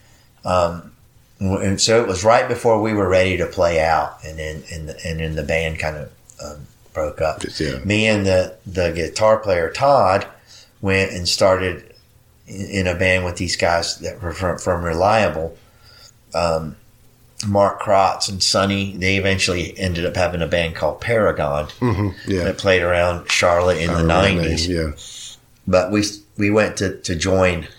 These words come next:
Speaker 1: that band. And, um, this was the, the most, to me, in my mind, it was the most that I ever sold out or whatever. I mean,
Speaker 2: Mm-hmm.
Speaker 1: we were, we were playing, like, Night Ranger and all, and this is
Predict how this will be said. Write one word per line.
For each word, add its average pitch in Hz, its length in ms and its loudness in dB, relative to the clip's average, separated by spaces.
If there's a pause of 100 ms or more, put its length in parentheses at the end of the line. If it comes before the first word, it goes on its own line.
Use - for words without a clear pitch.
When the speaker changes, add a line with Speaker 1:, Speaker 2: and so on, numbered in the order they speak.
(120)
Speaker 1:
that 87 320 0
band. 82 440 -6 (760)
And, 90 240 -2
um, 80 360 0 (760)
this 120 220 0
was 104 160 -2
the, 95 140 2
the 98 140 -2
most, 95 440 2
to 101 100 -2
me, 104 240 0
in 95 100 0
my 101 520 2
mind, 80 480 0
it 80 80 -4
was 85 160 -4
the 85 100 -2
most 87 600 -2 (920)
that 92 180 0
I 85 220 2
ever 85 640 0 (640)
sold 92 640 2
out 85 400 2
or 95 100 -2
whatever. 92 400 0
I 120 140 2
mean, 90 160 2
Speaker 2:
Mm-hmm. 90 60 2
Speaker 1:
we 95 80 0
were, 87 320 -2
we 95 100 -2
were 90 140 0
playing, 87 380 0
like, 76 200 -2
Night 87 480 0
Ranger 85 760 -2
and 73 200 -10
all, 85 260 0
and 82 280 -8
this 95 200 -2
is - 300 -4